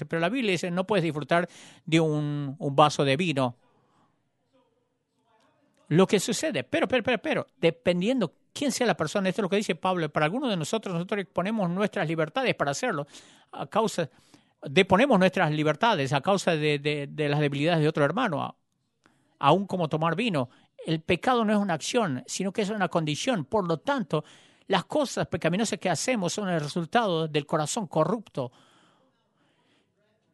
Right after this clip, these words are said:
Y ningún remordimiento o arrepentimiento va a sacar el hedor de, de este pecado. S-,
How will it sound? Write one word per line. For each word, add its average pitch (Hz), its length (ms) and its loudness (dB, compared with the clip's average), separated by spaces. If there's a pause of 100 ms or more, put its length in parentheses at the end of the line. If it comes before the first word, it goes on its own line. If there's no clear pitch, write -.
(1700)
Y 131 120 2
ningún 156 320 2
remordimiento 160 760 2
o 135 60 2
arrepentimiento 131 840 -4
va 135 380 0 (600)
a 143 120 0
sacar 165 380 4
el 135 180 2
hedor 131 440 2 (180)
de, 131 300 -4
de 131 160 -2
este 131 180 -2
pecado. 120 540 -4 (2250)
S-, - 760 -12